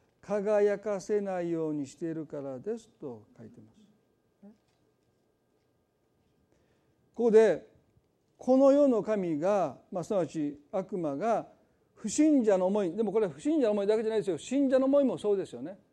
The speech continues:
くらませて、英語ではブラインド。覆い隠して、何を見させようと、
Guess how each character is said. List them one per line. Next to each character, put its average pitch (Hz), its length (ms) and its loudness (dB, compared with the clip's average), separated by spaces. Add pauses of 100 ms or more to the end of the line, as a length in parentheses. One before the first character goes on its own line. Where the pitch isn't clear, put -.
(2500)
く - 140 -2
ら 294 140 6
ま 302 160 0
せ 214 160 -4
て、 220 280 0
英 233 140 4
語 240 100 0
で 196 100 2
は 151 40 0
ブ 143 140 -6
ラ 269 200 -2
イ 226 60 -4
ン 180 80 -4
ド。 123 100 -10 (1400)
覆 285 300 2
い 277 60 4
隠 262 440 -6
し - 220 -14
て、 220 300 0 (840)
何 262 480 2
を 220 300 2 (440)
見 226 160 -4
さ 233 200 0
せ 233 180 -2
よ 226 200 6
う 202 100 -2
と、 156 360 -4